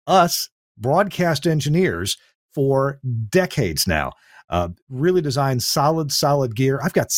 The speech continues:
I've got so much Broadcast Tool stuff at my stations. Uh, and, and typically, you know, typically, actually, um, I have not personally installed them. My business partner, Larry Fuss, he'll order something and install it and configure it himself. And, you know, I don't,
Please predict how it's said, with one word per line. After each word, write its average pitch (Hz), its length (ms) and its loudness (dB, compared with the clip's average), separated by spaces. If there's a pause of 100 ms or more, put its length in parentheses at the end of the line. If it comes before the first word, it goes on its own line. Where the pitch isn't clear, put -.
I've 170 120 -2
got 320 140 0
so - 180 2
much 285 280 -6
Broadcast 202 480 -2
Tool 214 180 2
stuff - 240 -2
at - 80 0
my 110 160 0
stations. 226 520 0 (380)
Uh, 131 260 0
and, 165 280 2
and 175 120 4
typically, 185 560 2 (140)
you 262 100 -2
know, 254 120 4
typically, 190 520 0
actually, 139 520 0
um, 123 360 0 (200)
I 202 220 4
have 156 180 0
not 127 200 0
personally 147 360 0
installed 160 400 0
them. 95 160 -2 (320)
My 165 140 2
business 190 320 0
partner, 165 360 0
Larry 185 240 2
Fuss, 214 460 0
he'll 196 140 2
order 175 280 0
something 131 500 0
and 143 120 2
install 127 480 2
it 185 120 -4
and 151 160 2
configure 139 480 0
it 110 60 0
himself. 107 500 0 (460)
And, 139 400 0
you 180 140 2
know, 139 120 2
I 139 200 -2
don't, 165 280 0